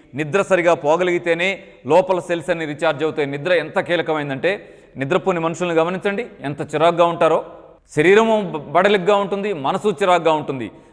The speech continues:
దాంతో ఏమవుతుంది? మానవ సంబంధాల్లో కూడా మనం సరిగ్గా డీల్ చేయటం అనేటువంటిది లేకుండా పోతుంది. అందుకే దయచేసి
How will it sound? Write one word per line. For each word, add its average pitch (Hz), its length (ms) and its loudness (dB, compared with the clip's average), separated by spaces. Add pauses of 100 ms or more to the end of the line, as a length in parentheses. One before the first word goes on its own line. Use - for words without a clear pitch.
దాంతో 190 340 2
ఏమవుతుంది? 175 580 -2 (200)
మానవ 156 320 2
సంబంధాల్లో 151 580 0
కూడా 131 380 2 (240)
మనం 120 200 -4
సరిగ్గా 165 340 2
డీల్ 151 260 0
చేయటం 139 200 -4
అనేటువంటిది 123 420 -6
లేకుండా 123 320 -2
పోతుంది. 113 400 -6 (240)
అందుకే 147 320 0
దయచేసి 170 720 2